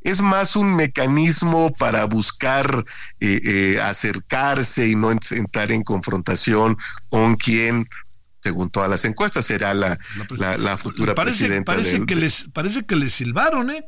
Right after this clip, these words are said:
Speaker 2: Que aparecieron ahí porque hay gente que allá apoya a Yunes en Veracruz, en fin, estaban
Speaker 1: Exacto.
Speaker 2: divididos.
Speaker 1: Sí, exacto. De hecho, justamente yo, si, eh, esta, digamos, ausencia de, yo diría, o esta eficiencia en realidad <laughs> ya muy cuestionable de parte electoral, eh,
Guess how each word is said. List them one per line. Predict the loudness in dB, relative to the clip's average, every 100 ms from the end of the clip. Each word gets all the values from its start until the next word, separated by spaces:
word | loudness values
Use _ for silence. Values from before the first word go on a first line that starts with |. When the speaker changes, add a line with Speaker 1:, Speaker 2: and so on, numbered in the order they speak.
| -4
Speaker 2:
Que | -2
aparecieron | -2 -2 -2 0 0 2 2
ahí | 2 2
porque | 0 0 0
hay | 0
gente | 0 0 -2 -2
que | -2
allá | 0 0
apoya | 0 0 2 2
a | 0
Yunes | 0 2 2 0
en | 0 0
Veracruz, | -2 -2 0 2 2 0 -2
en | -4
fin, | -2 0 -2 -4
estaban | -6 -2 0
Speaker 1:
Exacto. | 2 2 0 0
Speaker 2:
divididos. | -2 -4 -8 -20 -20 -20 -20 -20 -20 -20 _ -2
Speaker 1:
Sí, | 0
exacto. | 2 2 2
De | 4
hecho, | 2 2 2
justamente | 0 2 2 2 4
yo, | 2 2
si, | 2 2
eh, | 2 2 2 2
esta, | 0 -2 -2 0 2 4
digamos, | 4 2 2 2 2
ausencia | 2 2 2 2 2 2 2
de, | 2 0 -4 -8 0
yo | 2
diría, | 4 4 2
o | 2 0 0
esta | 0 -2
eficiencia | 0 0 0 0 0
en | 0
realidad | 2 2 0
<laughs> | -2
ya | 0
muy | -2
cuestionable | -2 -2 0 0 0
de | 0
parte | -2 -2
electoral, | -2 -2 -2 -2 -4 -10 -12 -14 -16 -8 -2
eh, | 2 2 2